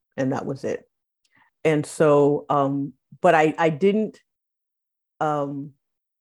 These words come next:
I, I'm not someone to go, I've never been a, like a, a, a crash dieter. I've never been someone to follow any type of diet.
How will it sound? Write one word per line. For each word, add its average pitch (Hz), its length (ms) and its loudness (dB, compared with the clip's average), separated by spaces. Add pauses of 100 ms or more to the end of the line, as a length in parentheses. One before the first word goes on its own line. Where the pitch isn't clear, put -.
(640)
I, 175 240 0
I'm 185 200 2
not 196 220 2
someone 202 420 -2
to - 120 -8
go, 151 320 -2
I've 165 140 -6
never 190 320 -2
been 165 200 -6
a, 139 100 -10 (160)
like 143 220 -6
a, 143 220 -2
a, 139 80 -6
a - 300 -8 (100)
crash 147 340 -4
dieter. - 460 -8 (280)
I've 143 140 -2
never 170 220 4
been 170 180 0
someone 156 280 -2
to 117 80 -8
follow - 600 -4 (160)
any 151 200 -4
type 139 300 -6
of 135 140 -6
diet. 82 400 -6